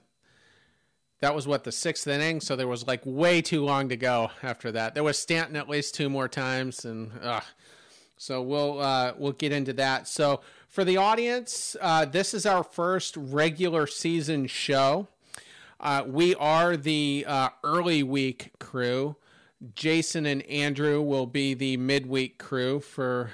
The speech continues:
uh, when the Detroit series wraps. So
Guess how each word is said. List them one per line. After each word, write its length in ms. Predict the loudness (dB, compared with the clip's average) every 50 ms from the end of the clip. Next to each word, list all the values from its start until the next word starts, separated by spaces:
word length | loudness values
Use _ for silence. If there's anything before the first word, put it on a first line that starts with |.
| -10 -6
uh, 260 | -4 -2 -2 -2 -2
when 280 | -2 -2 -4 -4 -4
the 180 | -4 -4 -4 -6
Detroit 540 | -6 -10 -12 -14 -6 -2 0 0 0 -2 -4
series 480 | -4 -2 -2 0 0 0 -2 -4 -6
wraps. 480 | -6 -4 -2 0 0 0 -2 -2 -4 -6
So 380 | -4 -2 0 2 2 2 0